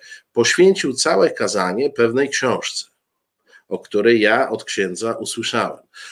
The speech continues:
Otóż ukazało się, to było pod koniec komuny, e, e,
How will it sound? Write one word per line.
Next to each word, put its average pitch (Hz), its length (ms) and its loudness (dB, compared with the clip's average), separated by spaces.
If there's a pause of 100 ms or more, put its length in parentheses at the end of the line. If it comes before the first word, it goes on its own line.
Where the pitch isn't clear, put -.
(140)
Otóż - 380 -2
ukazało 123 500 0
się, - 140 -4
to 147 120 -2
było 139 160 0
pod 113 180 -4
koniec 170 360 -2
komuny, 113 600 -2 (420)
e, 90 40 -4
e, 107 280 4